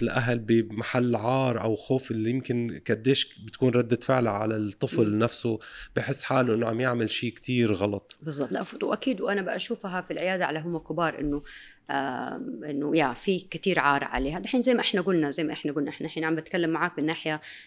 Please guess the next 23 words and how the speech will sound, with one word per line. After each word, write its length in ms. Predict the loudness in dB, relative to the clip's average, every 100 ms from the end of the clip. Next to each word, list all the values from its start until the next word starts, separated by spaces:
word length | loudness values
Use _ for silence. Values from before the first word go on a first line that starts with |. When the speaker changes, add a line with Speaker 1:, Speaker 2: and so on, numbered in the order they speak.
| _
Speaker 2:
آه، 60 | -8
طبية 440 | -6 -2 2 4
وناحية 340 | 4 2 2 0
نفسية 440 | 0 0 0 0
جنسية، 540 | 0 -2 -4 -4 -4 -6 -12 -16 -4
بس 200 | -2 0
أكي-، 240 | -2 0 0
أكيد 340 | 0 2 2 0
في 460 | -2 0 0 0
ال-، 240 | -2 -2 -2
ال-، 240 | -2 -4
ال-، 240 | -4 -4
الم-، 360 | -4 -2 0 -2 -4 -18 -18 -10
يعني 240 | -6 -4 -4
في 140 | -2
المعتقدات 680 | -2 -2 -6 -6 -4 -4 -4
والتقاليد 480 | -6 -4 0 0 -2
الاجتماعية 640 | -6 -2 -2 -2 -2 -2
وكده، 240 | -2 -2 -2
مهما 280 | 0 0 0
كان 260 | 0 0
إنه 220 | 2 2
الواحد، 400 | 2 0 0 -2